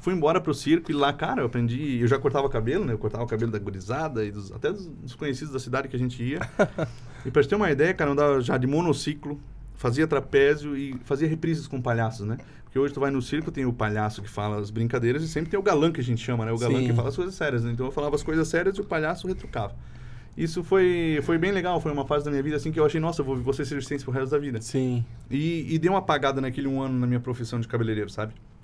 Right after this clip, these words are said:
Speaker 1: E, então eu não exercia tanto e nem tocar mais, eu larguei tudo pra ficar com essa menina. Enfim, um dia nós estávamos lá em Alfredo Wagner.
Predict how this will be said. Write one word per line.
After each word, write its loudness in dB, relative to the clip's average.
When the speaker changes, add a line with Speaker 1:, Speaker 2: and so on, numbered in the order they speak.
Speaker 1:
E, 0
então 0
eu 2
não 2
exercia 6
tanto 2
e 2
nem 2
tocar 0
mais, -2
eu 0
larguei 0
tudo -4
pra -4
ficar -4
com -4
essa -4
menina. 0
Enfim, 0
um 4
dia 2
nós 2
estávamos 2
lá -2
em -2
Alfredo 0
Wagner. 0